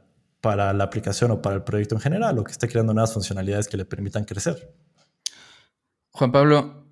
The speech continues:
Speaker 2: la tecnología también es algo que ha,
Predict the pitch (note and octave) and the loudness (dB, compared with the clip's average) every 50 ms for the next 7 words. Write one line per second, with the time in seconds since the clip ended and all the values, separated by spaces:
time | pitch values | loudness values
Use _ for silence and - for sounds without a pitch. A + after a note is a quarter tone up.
0 | _ _ _ _ _ _ - C#3 C#3 C#3 D3+ D3 D3 C#3+ C#3 C#3 C3 A#2+ D#3+ D#3+ | _ _ _ _ _ _ 2 2 4 6 6 6 8 8 8 6 6 6 6 4
1 | D#3 D#3 C#3+ C3+ C3+ C3 C3 B2+ C3 C3+ C3+ C3 C3 A#2+ B2+ B2+ C3 C3 C3 C3 | 6 6 4 6 6 6 6 6 4 4 4 4 6 6 6 8 8 8 8 6
2 | C3 - - - _ _ - - - - A2+ G#2+ G#2+ G#2+ G#2+ A2 A2 A2 G#2+ - | 4 0 -8 -20 _ _ -20 -4 0 4 4 6 6 6 6 6 4 4 2 0
3 | - - - _ | -4 -8 -20 _